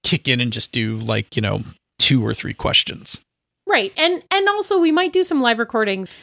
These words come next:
Speaker 2: So our convention schedule this year, um, our next two cons that we're gonna be hitting, and both of us are hitting them, are Origins and Q C C. And heck, if we're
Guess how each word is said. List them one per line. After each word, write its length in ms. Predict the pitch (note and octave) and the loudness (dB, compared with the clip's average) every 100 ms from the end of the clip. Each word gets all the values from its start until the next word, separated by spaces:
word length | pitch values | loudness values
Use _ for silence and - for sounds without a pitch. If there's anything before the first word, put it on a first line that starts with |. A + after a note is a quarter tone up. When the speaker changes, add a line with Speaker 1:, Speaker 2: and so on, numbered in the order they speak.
| - | -6
Speaker 2:
So 160 | - C4 | 0 2
our 120 | B3+ | 2
convention 500 | C4+ C#4 C#4+ D4 C#4+ | 0 0 2 2 0
schedule 340 | - B3+ B3+ | 0 0 0
this 220 | G#3+ - A3+ | -2 -4 0
year, 440 | A3+ A3 G#3+ G#3 - | 2 4 4 2 2
um, 300 | G3 F#3+ G3 | 0 0 -2
our 120 | G3+ | -2
next 240 | G#3 G#3 - | -2 -4 -4
two 100 | A#3 | -6
cons 320 | - G3+ G#3 | 0 0 0
that 80 | F#3+ | -4
we're 60 | |
gonna 140 | G3 F#3+ | -4 -2
be 120 | F#3+ | 0
hitting, 300 | G3 F#3 F3+ | 0 0 2
and 100 | F3+ | 4
both 180 | B3 E4 | 4 4
of 60 | G3+ | 0
us 140 | G3+ | 2
are 80 | G3+ | 2
hitting 220 | G3+ G3+ | 4 2
them, 120 | G3 | 2
are 120 | F#3 - | 0 2
Origins 680 | G#3+ G#3+ F#3+ G3 F#3+ F#3 - - - - | 4 4 2 0 0 -4 -10 -20 -16 -2
and 160 | G#3 | 0
Q 180 | G3 A3+ | 2 2
C 180 | G#3 A3 | 2 0
C. 440 | G3+ D4+ C#4 B3+ B3 | 2 2 4 4 2
And 480 | A3+ A3+ A#3 A3+ G3 - - - | 2 2 4 2 0 -14 -20 -2
heck, 480 | F4+ D#4 - - - _ _ _ | 2 2 0 -10 -18 _ _ _
if 220 | C4+ A#3+ | -2 0
we're 340 | C#4 C#4+ C4+ | 2 4 2